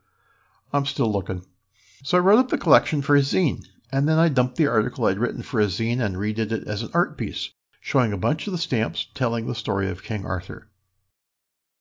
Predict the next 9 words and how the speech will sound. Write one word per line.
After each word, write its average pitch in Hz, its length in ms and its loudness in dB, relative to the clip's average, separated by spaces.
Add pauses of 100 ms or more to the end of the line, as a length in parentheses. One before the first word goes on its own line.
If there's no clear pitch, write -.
(160)
Then 220 180 0
I 277 60 2
wrote 147 300 2
out 131 180 2
the 156 100 -4
story 113 440 0
in 120 160 -4
long 123 260 0
form - 400 -8